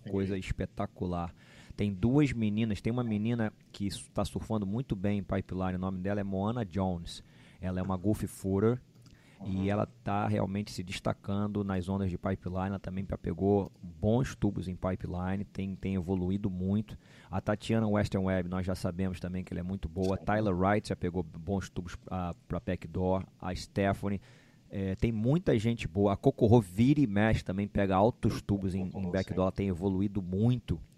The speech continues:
Speaker 2: É, os
Speaker 1: Uhum.
Speaker 2: tubos cada vez mais profundos, nas ondas maiores, dro-, drops pesados.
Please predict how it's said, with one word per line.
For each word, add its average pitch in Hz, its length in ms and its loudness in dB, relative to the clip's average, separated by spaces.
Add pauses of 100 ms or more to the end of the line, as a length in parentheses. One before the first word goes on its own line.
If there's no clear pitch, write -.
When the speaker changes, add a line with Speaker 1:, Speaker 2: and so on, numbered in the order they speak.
(120)
Speaker 2:
É, 87 320 -2
os 87 120 -2
Speaker 1:
Uhum. - 60 -10
Speaker 2:
tubos 98 180 -6
cada 95 240 -2
vez 98 160 0
mais 98 200 -4
profundos, 101 580 -6
nas 90 180 -4
ondas 95 180 -6
maiores, 92 560 -2
dro-, 98 260 -2
drops 101 380 2
pesados. 98 800 0